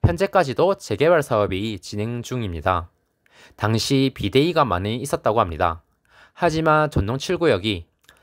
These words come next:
삼십사 평 기준 조합원 분양가 오억 원에서 약 칠 년 동안 십일점사억 원이 넘게 돈을 버는 것을 보고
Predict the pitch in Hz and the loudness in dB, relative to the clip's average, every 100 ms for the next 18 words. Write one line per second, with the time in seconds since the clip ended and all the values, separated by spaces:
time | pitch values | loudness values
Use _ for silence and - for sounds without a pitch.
0 | _ - 196 196 170 - 156 151 139 98 | _ -8 -4 -2 0 2 2 0 -4 -6
1 | 110 180 - - 120 165 170 127 120 110 | -6 -6 -12 2 4 4 2 -6 -8 -4
2 | 113 113 - 101 123 135 87 107 95 90 | -2 -2 0 0 0 -4 -2 -2 -2 -6
3 | _ _ _ - 104 101 101 - - 190 | _ _ _ -4 2 2 0 -6 -4 -4
4 | 175 95 113 160 180 - - 185 190 202 | -2 0 0 0 -4 -12 -2 0 2 0
5 | 185 - 165 180 202 156 92 92 - 123 | -2 2 2 4 2 0 -4 -8 -8 -2
6 | 107 117 90 85 101 98 107 107 107 - | 0 0 -2 -4 -4 0 2 2 0 -4
7 | - 101 120 139 135 - 87 117 98 | -2 0 2 0 0 -2 0 2 0